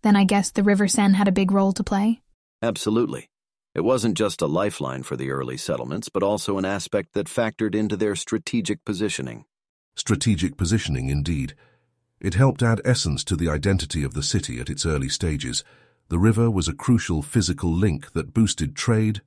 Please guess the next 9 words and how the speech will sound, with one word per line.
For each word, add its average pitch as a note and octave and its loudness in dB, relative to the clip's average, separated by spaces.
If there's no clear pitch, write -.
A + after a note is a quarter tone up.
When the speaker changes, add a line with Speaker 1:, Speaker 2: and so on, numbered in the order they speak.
Speaker 3:
communication, G#2 2
and E2 0
unity D#2+ 0
among D#2 0
the D#2 -2
early C#2+ 0
settlers. B1 -4
Speaker 1:
I G#3+ 6
see. G#3 0